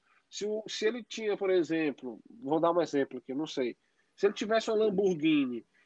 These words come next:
o cara que tá trabalhando com ele, um dia vai querer a Lamborghini. Se eu não afetar o cara a ganhar a Lamborghini, né, ele vai ficar cobiçando sempre o meu e vai ficar uma relação truncada. Então, você, ele demonstra que na relação com o outro, ele se preocupa que o outro também esteja bem.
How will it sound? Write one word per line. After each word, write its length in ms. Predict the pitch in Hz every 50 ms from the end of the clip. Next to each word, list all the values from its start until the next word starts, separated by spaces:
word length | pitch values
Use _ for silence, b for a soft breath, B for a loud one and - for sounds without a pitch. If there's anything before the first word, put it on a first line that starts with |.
| _ _
o 100 | - 165
cara 260 | - - 247 311 359
que 60 | 370 -
tá 140 | - 226
trabalhando 480 | - 214 196 190 185 175 170 170 170 165
com 180 | - 165 170 196
ele, 180 | 226 226 226
um 80 | 233 226
dia 160 | 208 269 285
vai 120 | 330 311
querer 200 | 277 - 285 277
a 40 | 277
Lamborghini. 500 | 269 269 269 247 320 311 254 240 415 -
Se 100 | - -
eu 60 | 302
não 140 | 370 440 453
afetar 400 | 427 - 302 254 - _ 214 -
o 40 | 190
cara 280 | - - 170 165 170 165
a 40 |
ganhar 260 | 151 147 147 147 143 139
a 40 |
Lamborghini, 920 | 139 139 139 127 127 123 120 127 131 143 165 208 247 254 226 180 139 117 - _ _ _ _ _ _ _ _ _ _ _ _ _
né, 260 | 139 147 180 233 - -
ele 160 | 202 226 254
vai 100 | 269 285
ficar 200 | 269 - 277 269
cobiçando 580 | - 269 254 254 233 - - - 269 311 339 294
sempre 340 | - - 226 220 - 208 202
o 40 |
meu 180 | 185 185 220 247
e 20 |
vai 140 | 247 247 240
ficar 160 | - - 254
uma 120 | 254 254 247
relação 540 | 247 233 247 247 233 - 240 240 247 254 - b b b b _ -
truncada. 500 | 262 285 311 - 269 226 220 226 226 214
Então, 180 | 196 - 226
você, 300 | 226 233 226 - 233 233 - _ _ _ _ _
ele 240 | _ 202 208 208 214
demonstra 840 | 190 226 233 226 208 220 262 320 392 381 349 - - - 160 143 - - B B B B B B B
que 140 | - 196 202
na 100 | 226 226
relação 640 | 220 233 226 208 202 190 185 - - 233 254 311
com 200 | 302 - 233 202
o 40 | 180
outro, 460 | 165 180 208 247 269 262 247 - 202
ele 140 | 196 202 220
se 160 | - - 262
preocupa 520 | - - 226 220 208 - - 294 311 330 294
que 120 | - 277
o 40 | 233
outro 320 | 214 226 254 262 - 226
também 360 | 202 - 214 208 233 403 440 381
esteja 320 | - - 208 175 180 165
bem. 240 | 147 160 156 139